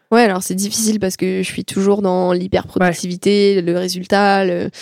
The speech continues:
Mon travail actuel, c'est d'essayer de, de,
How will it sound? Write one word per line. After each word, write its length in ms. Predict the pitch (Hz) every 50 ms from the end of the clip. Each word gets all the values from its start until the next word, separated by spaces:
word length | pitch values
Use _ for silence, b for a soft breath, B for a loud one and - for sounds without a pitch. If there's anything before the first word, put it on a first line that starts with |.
| B B B B B B B B B _
Mon 200 | - 170 208 208
travail 360 | 202 - - 226 233 233 233
actuel, 420 | 226 214 - - 233 233 247 262 240
c'est 120 | - 214
d'essayer 340 | 180 190 190 - 208 208 202
de, 640 | 190 190 185 185 180 180 175 175 170 175 175 - - - _ _ _ _ _ _ _ _ _ -
de, 80 | 175 190